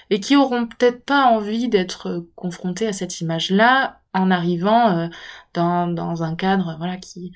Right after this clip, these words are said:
qui peut les faire sortir de leur zone de confort, parce que j'ai conscience que c'est pas toujours simple de faire la démarche d'aller voir une diététicienne.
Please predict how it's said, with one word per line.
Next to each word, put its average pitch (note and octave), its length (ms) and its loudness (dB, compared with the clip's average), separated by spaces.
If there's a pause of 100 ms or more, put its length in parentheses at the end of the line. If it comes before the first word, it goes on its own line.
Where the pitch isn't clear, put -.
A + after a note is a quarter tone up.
(340)
qui - 80 -20
peut F#3+ 100 0
les F#3 120 4
faire F3 260 -2
sortir F#3 420 -4
de F3+ 80 2
leur E3 200 0
zone F3 160 2
de E3 60 -2
confort, E3+ 360 -4
parce - 160 -6
que E3 80 -6
j'ai D3+ 160 -8
conscience A3+ 360 -4
que F#3+ 100 -6
c'est F3 160 -4
pas E3+ 360 -6
toujours G3+ 380 -2
simple A3 380 -2 (460)
de F3 80 -2
faire G3 140 2
la F3 100 2
démarche F#3 340 2
d'aller E3 200 0
voir F3 140 0
une F3 100 0
diététicienne. E3+ 640 -6